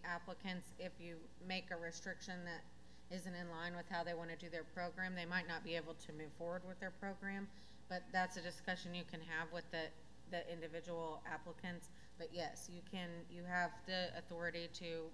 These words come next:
put limits on waivers like that. And also, um, I meant to mention this at the beginning, but you have the authority at any time, if during the monitoring of the department or if you start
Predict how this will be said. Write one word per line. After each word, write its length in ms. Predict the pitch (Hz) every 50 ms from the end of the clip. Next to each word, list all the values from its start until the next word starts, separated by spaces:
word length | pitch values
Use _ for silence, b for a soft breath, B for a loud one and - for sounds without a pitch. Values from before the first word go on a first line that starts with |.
| - -
put 160 | - 165 156 - - - - 175
limits 340 | 185 202 202 202 196 - -
on 160 | 196 196 190 190
waivers 400 | 185 185 185 180 190 185 185 -
like 200 | 185 185 180 -
that. 320 | 185 180 180 180 180 B B B B B B -
And 120 | 185 190 185
also, 640 | 190 190 196 190 - 196 185 175 175 170 170 175 - - -
um, 240 | 180 175 170 165 165 160 160 156 - - - - - - - - 170
I 80 | 175
meant 200 | 180 185 180 170
to 120 | - - 165
mention 340 | 170 190 - - 185 165
this 220 | 165 160 156 - 170
at 100 | - -
the 60 | 160
beginning, 380 | 156 156 147 170 160 165 156 151 143
but 180 | 170 160 160 - B B B B B B B -
you 100 | 185 185
have 200 | 190 202 202 202 190
the 100 | 185 190
authority 480 | 180 180 - 185 180 180 180 175 175 170
at 120 | 160 160 -
any 200 | 190 190 196 190
time, 460 | 190 - 175 175 170 170 170 175 175 170 160
if 140 | 156 -
during 280 | - 180 175 175 170 170
the 60 | 165
monitoring 640 | 160 156 156 160 165 165 165 - 175 175 175 170 170
of 80 | 160 160
the 80 | 160 160
department 640 | 160 160 - - 190 190 185 180 185 185 185 180 175
or 120 | 170 160
if 160 | 160 - 170
you 100 | 170 175
start 280 | 170 - - 175 165